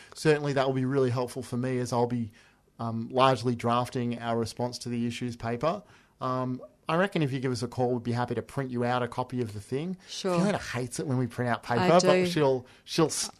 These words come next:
Speaker 1: she'll
Speaker 2: I'll cope with it
Speaker 1: survive
Speaker 2: for this very good cause.
Speaker 1: for this very good cause.
Speaker 2: We'll
Speaker 1: We'll
Speaker 2: ma-,
Speaker 1: be
Speaker 2: we'll be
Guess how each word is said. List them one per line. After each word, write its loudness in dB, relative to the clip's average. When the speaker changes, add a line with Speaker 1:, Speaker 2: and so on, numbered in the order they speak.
Speaker 1:
she'll 2
Speaker 2:
I'll 10
cope 4
with 6
it 6
Speaker 1:
survive 8
Speaker 2:
for 0
this 2
very 4
good 0
cause. -2
Speaker 1:
for -2
this 2
very 2
good -2
cause. -2
Speaker 2:
We'll 6
Speaker 1:
We'll -
Speaker 2:
ma-, 8
Speaker 1:
be 2
Speaker 2:
we'll 6
be 4